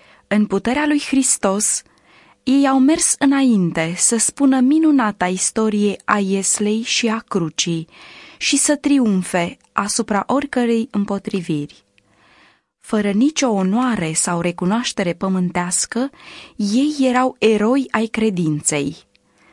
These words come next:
De pe buzele lor au ieșit cuvinte de înțelepciune, care au zguduit lumea. În Ierusalim,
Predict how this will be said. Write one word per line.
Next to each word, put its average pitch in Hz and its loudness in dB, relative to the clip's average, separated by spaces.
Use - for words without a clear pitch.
De 220 0
pe 233 2
buzele 262 0
lor 254 0
au 247 0
ieșit 240 0
cuvinte 262 0
de 226 0
înțelepciune, 233 0
care 220 2
au 214 2
zguduit 202 0
lumea. 156 -2
În 294 2
Ierusalim, 240 0